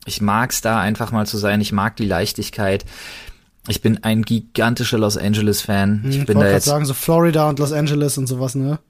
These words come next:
Speaker 1: <laughs> Ja, würde ich, also schwer zu vergleichen, Florida und Los Angeles.
Speaker 2: <laughs> Okay.
Speaker 1: Florida ist schon ziemlich Hillbilly.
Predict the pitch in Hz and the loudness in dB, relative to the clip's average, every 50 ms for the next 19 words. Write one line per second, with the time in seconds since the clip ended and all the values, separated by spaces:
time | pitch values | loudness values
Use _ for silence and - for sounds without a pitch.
0 | _ _ _ _ _ - 156 135 151 117 107 107 104 110 110 - - 110 - - | _ _ _ _ _ 2 4 6 6 4 2 0 2 2 2 2 2 -2 -2 -2
1 | - _ _ _ _ _ _ _ _ _ _ - - 113 104 123 139 120 98 - | -6 _ _ _ _ _ _ _ _ _ _ -10 -4 0 2 2 2 2 0 0
2 | - 110 107 107 107 - - - 113 107 101 - - - - 95 92 90 87 87 | 0 0 2 2 0 0 0 0 2 2 2 0 -2 -2 0 0 2 2 0 2
3 | 90 90 87 - - - 101 101 95 90 90 85 87 90 98 92 - 92 80 82 | 0 -2 -2 -4 -6 -2 0 2 4 4 4 2 2 2 0 0 0 2 0 0
4 | 78 - - 110 104 - - 143 175 226 196 170 - - 143 117 - - - - | 0 0 -2 -2 -2 -2 -2 0 0 2 2 0 0 0 -4 -4 -6 -8 -6 -2
5 | 120 117 107 113 113 104 104 95 101 101 - 113 107 - - 127 120 110 104 - | 2 4 6 6 6 6 4 4 2 2 2 0 0 0 0 0 2 2 2 2
6 | - 113 113 104 113 113 117 120 117 | 2 2 2 4 4 4 2 2 0